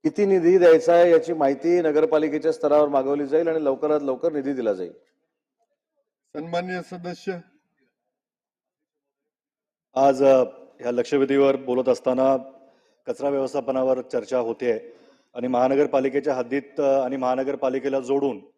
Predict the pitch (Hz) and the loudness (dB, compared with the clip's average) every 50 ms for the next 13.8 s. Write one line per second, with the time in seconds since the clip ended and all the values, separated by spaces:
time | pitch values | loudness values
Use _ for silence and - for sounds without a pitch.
0 | _ 117 123 123 117 123 120 127 143 147 143 139 135 139 143 139 147 147 127 135 | _ -18 -14 -8 -4 -4 -4 -4 -2 -2 0 0 2 2 0 -2 -4 -4 -2 0
1 | 123 123 131 143 147 143 139 143 - - _ _ _ - - 127 127 131 143 139 | 0 0 0 0 0 -2 -2 -4 -8 -14 _ _ _ -10 -6 -2 2 2 2 2
2 | 139 151 139 135 135 151 143 135 139 135 139 139 131 120 - 143 139 127 - 135 | 2 0 -2 -2 -2 -4 -4 -4 -4 -4 -4 -4 -6 -4 -4 -4 -4 -4 -4 -8
3 | 120 - 147 139 143 156 156 151 139 135 131 143 139 139 143 143 143 147 143 131 | -6 -4 -2 -2 -2 0 0 0 0 0 -2 -2 -4 -4 -4 -4 -4 -8 -8 -10
4 | 135 - 135 131 139 147 147 156 139 135 143 139 139 131 - - 135 135 131 123 | -12 -8 -6 -4 -4 -4 -2 -4 -4 -4 -4 -6 -6 -8 -6 -6 -6 -4 -4 -4
5 | - 139 139 139 131 - _ _ _ _ _ _ _ - 127 131 135 - - 135 | -4 -4 -4 -4 -6 -8 _ _ _ _ _ _ _ -2 0 0 0 0 -2 -4
6 | 135 151 139 - - - 147 151 - _ _ _ _ _ _ _ - 135 123 - | -2 -2 -4 -6 -6 -8 -8 -8 -8 _ _ _ _ _ _ _ -8 -8 -4 -2
7 | 151 156 151 147 147 160 160 165 165 - - - 147 139 139 131 139 139 143 147 | 0 0 0 2 2 4 4 2 0 -2 -8 -6 -4 -2 0 0 2 2 4 4
8 | 151 156 156 151 151 151 143 135 135 143 143 143 143 135 135 139 139 139 127 147 | 4 4 4 2 -2 -4 -4 0 2 2 2 2 0 -2 -2 -2 -4 -4 -4 -6
9 | 139 139 131 135 135 131 139 131 - 147 143 143 131 127 135 139 135 - _ 147 | -6 -6 -6 -4 -4 -4 -4 -4 -2 -2 -2 -2 -2 -4 -6 -6 -8 -8 _ -10
10 | 135 139 147 156 - 156 143 139 139 135 135 123 117 104 - _ _ _ _ _ | -6 -4 -4 -4 -2 0 2 2 2 2 0 -2 -4 -4 -6 _ _ _ _ _
11 | _ _ _ 123 123 120 - 160 151 170 165 175 165 - 151 151 147 - 139 135 | _ _ _ -6 -6 -4 -4 -4 -4 -2 -2 -2 0 2 2 2 2 0 -2 -2
12 | 131 117 110 117 127 139 139 120 127 120 - - 156 151 - 139 - 143 147 147 | -2 -4 -4 -4 -4 -4 -4 -2 -4 -4 -2 -2 -4 -4 -4 -4 -4 -4 -4 -4
13 | 147 156 147 147 147 147 143 151 139 135 - - 156 151 147 147 | -4 -6 -4 -2 -2 -2 0 0 -2 -2 -2 -4 -6 -4 -4 -6